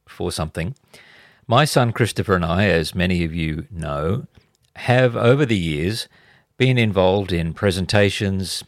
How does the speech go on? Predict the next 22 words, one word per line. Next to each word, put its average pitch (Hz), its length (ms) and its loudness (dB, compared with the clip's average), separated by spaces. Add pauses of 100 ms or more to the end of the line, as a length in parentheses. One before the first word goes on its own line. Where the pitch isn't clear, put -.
(140)
seminars, 92 960 0
uh, - 240 -16
education 95 880 -2 (420)
in 90 140 -2
universities, 98 1040 0
in 78 320 -8
conferences, 98 880 -2
and, 80 560 -8
um, 78 320 -6 (320)
in 90 160 -4
various 101 640 2
gatherings 95 600 0
of - 180 -14
parents 120 600 0
as 78 120 -4
well 85 220 0
as 78 100 -4
government 92 540 -2
bodies, 78 480 -6 (640)
just - 240 0
advocating 113 720 2
for 101 600 2